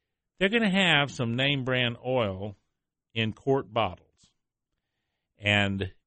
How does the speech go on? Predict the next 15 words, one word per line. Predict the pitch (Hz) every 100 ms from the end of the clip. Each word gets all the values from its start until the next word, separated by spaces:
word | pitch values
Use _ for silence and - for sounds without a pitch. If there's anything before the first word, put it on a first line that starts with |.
| _
you'll | 117 123
be | 123 120
able | 123 120 120
to | 104
request | 98 92 _ 160 135 107 104 _ _
something | - 104 98 101 98 95 - _ _ -
that | 95 92
you | 92 120 127
want. | 107 127 87 76 _ _ _ _ _ _ _ -
Um, | 98 95 92 87 90 _ _ _ _ _ _ _ _ _ -
if | 120
they | - 113
have | 147 170
a | 156
house | 135 117 101 -